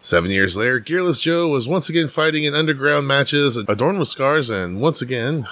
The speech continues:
donning his gear, but now known only as Nomad. Brought to you by T M S Entertainment, this falls into the wonderful genres of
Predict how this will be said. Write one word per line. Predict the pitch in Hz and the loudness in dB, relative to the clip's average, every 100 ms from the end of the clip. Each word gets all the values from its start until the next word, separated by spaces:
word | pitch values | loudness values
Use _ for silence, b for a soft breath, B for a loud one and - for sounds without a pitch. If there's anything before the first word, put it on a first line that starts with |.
| - | -4
donning | 98 131 156 135 | 0 2 0 -2
his | 117 101 | -4 -6
gear, | - 85 82 87 - | -8 -6 -6 -6 -6
but | 82 | -6
now | 82 87 101 92 78 73 - _ | -2 0 2 2 0 -6 -14 _
known | 85 85 85 - | -4 -4 -4 -4
only | 104 110 87 | -4 -2 0
as | 87 92 90 - _ - | 0 0 -2 -8 _ -12
Nomad. | 73 67 64 73 62 - - 50 - B B B - | -8 -4 -2 0 0 -2 -4 -4 -8 B B B -6
Brought | - 175 | -2 0
to | 127 | 0
you | 107 | 2
by | 98 | 2
T | 92 135 | 0 0
M | 127 123 | 2 2
S | 117 | 0
Entertainment, | 131 123 110 143 165 196 208 - - | 0 -2 0 0 0 -2 -4 -6 -6
this | 92 - | -6 -2
falls | 101 98 | 0 0
into | 98 92 98 | -2 -4 -2
the | |
wonderful | 110 117 120 | -2 -2 -2
genres | 107 120 139 117 | -2 -2 0 0
of | 92 92 90 87 | 2 2 2 -2